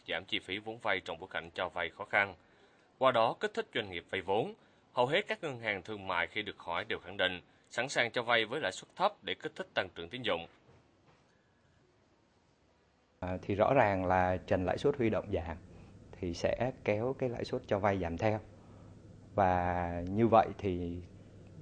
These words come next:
Speaker 2: Ở một mức độ nào đó, nó sẽ có tác động để mà khuyến khích cái người dân cũng như là doanh nghiệp mạnh dạn, à, vay vốn để mà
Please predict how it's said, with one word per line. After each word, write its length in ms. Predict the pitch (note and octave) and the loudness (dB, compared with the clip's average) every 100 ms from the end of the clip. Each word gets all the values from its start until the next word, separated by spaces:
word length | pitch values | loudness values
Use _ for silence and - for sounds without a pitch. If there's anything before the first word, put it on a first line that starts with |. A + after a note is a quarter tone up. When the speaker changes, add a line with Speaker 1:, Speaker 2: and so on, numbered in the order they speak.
| - | -4
Speaker 2:
Ở 120 | - F#2+ | 2 2
một 180 | F#2+ | 4
mức 80 | A#2+ C3 | 2 6
độ 160 | B2+ G2+ | 6 6
nào 120 | F2+ | 2
đó, 240 | F#2 G#2 C3 | 4 2 2
nó 80 | |
sẽ 160 | C3 - | 0 0
có 140 | - | 0
tác 220 | A2+ A#2 C3+ | 0 2 6
động 160 | G#2+ - - | 4 4 -8
để 140 | G2+ F2 | -6 -4
mà 200 | F2+ F2 | -6 -4
khuyến 240 | - A2+ | 0 2
khích 160 | D3 E3+ - - | 2 0 -2 -6
cái 340 | A#2 B2 C#3 C3+ - - - | -4 -2 -4 -8 -12 -18 -10
người 200 | - G2 | -2 2
dân 260 | F2+ A2 A2 | 6 6 6
cũng 160 | A2 A#2+ | 0 0
như 120 | A2+ | 0
là 120 | F#2+ | 0
doanh 200 | F#2+ G#2 | 0 2
nghiệp 180 | G#2 F2+ - - | 2 0 -6 -6
mạnh 180 | G#2 G2 G#2 | -2 0 2
dạn, 180 | - - - | 0 -2 -6
à, 240 | F2+ F2 F2 - - - | -4 -6 -8 -16 -20 -4
vay 140 | - G#2+ | 2 4
vốn 340 | G#2+ A2 C#3+ | 6 4 2
để 140 | A2 F2 | -2 -2
mà 320 | F2 F2 | -4 -6